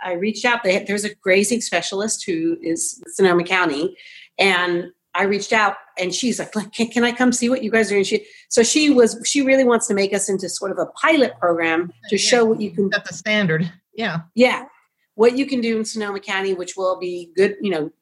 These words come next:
Speaker 1: the best way to build fire resiliency on your property in a natural way. So over the last year, we've been in conversation with her, and she introduced Dan to this, these two young women from,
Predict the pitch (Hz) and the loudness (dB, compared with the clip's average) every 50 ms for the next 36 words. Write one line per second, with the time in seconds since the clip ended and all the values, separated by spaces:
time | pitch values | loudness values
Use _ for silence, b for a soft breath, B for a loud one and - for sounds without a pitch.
0 | _ _ - 175 165 185 196 196 196 - - 202 190 180 180 175 180 - - 190 | _ _ -16 -2 0 2 2 2 0 0 2 2 4 4 2 0 -2 -4 -2 0
1 | 180 175 170 170 165 - - _ _ - 196 196 185 170 175 180 175 180 175 175 | 2 2 2 0 -2 -6 -16 _ _ 4 6 6 6 4 2 2 2 2 4 2
2 | 175 165 165 160 156 143 143 190 185 170 160 156 156 - - - - 165 175 220 | 2 0 -2 -4 -6 -6 -4 -4 -2 -2 -4 -4 -6 -8 -8 -4 -2 0 0 0
3 | 277 285 B B B B B B B - - 190 180 170 170 170 - - 196 190 | -2 -4 B B B B B B B 0 2 2 4 2 2 0 2 2 2 2
4 | 185 190 208 185 175 170 170 180 - 185 175 160 156 151 156 156 143 139 - _ | 2 0 0 0 0 0 -2 -2 0 0 0 2 2 2 2 0 0 -2 -6 _
5 | - - 180 165 165 170 190 202 190 147 135 165 - - - 220 220 - 202 214 | -6 -2 -2 0 0 2 2 2 2 0 0 -2 -2 -2 -4 -2 2 2 4 4
6 | 208 226 214 208 202 190 190 190 - - 202 196 196 190 185 180 185 180 175 170 | 6 6 6 6 4 4 2 -2 -6 -6 -6 -4 -4 -4 -4 -4 -4 -6 -6 -6
7 | 165 170 170 165 160 160 - 185 180 180 180 - 180 170 170 - _ 180 175 170 | -6 -6 -6 -6 -6 -4 -4 -4 -4 -4 -4 -6 -6 -8 -8 -10 _ -8 -8 -6
8 | 170 165 170 170 - _ _ _ _ - 185 180 175 175 - - 247 226 220 208 | -6 -6 -8 -10 -12 _ _ _ _ -2 0 0 0 -2 -2 -2 0 0 0 0
9 | 196 190 185 185 180 - - 190 180 175 175 170 185 165 170 160 160 - - - | 0 -2 -2 -4 -6 -4 -4 -2 -2 -2 -2 -4 -4 -4 -4 -4 -4 -4 -8 -10
10 | - _ - 175 175 - - - 196 180 175 180 180 165 170 170 170 - - _ | -12 _ -10 -8 -8 -8 -6 -4 -4 -2 0 0 2 2 2 0 -2 -6 -8 _
11 | _ _ _ - 190 190 175 170 170 170 - - 180 170 165 165 170 170 - | _ _ _ 0 2 2 2 2 0 -2 -2 0 0 2 2 2 0 -2 -4